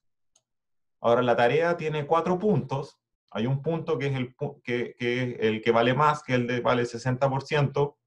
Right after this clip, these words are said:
eh, pero tres puntos que no incluyen nada de programación. Es solamente, es solamente teoría.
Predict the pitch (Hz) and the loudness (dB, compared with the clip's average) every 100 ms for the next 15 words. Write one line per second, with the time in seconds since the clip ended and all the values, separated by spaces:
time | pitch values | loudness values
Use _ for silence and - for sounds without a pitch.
0 | _ _ _ _ _ _ _ _ 214 147 | _ _ _ _ _ _ _ _ -2 2
1 | 143 202 104 - _ _ 214 107 107 - | 4 2 0 -6 _ _ 4 4 2 0
2 | 156 170 175 - 185 147 139 165 175 - | 4 6 4 2 2 4 4 2 2 -2
3 | 127 131 139 127 120 135 147 143 127 156 | 2 2 2 0 -2 -2 0 2 2 2
4 | 196 202 190 190 185 180 175 90 - 113 | 2 2 0 0 0 -2 -2 -4 -4 -12
5 | - 165 165 170 180 175 180 180 175 - | -2 2 4 4 2 2 2 2 0 -6
6 | _ _ _ _ _ _ _ _ _ _ | _ _ _ _ _ _ _ _ _ _
7 | _ - - 156 165 165 165 151 135 143 | _ -8 0 2 2 0 -2 0 2 4
8 | 104 80 | 2 0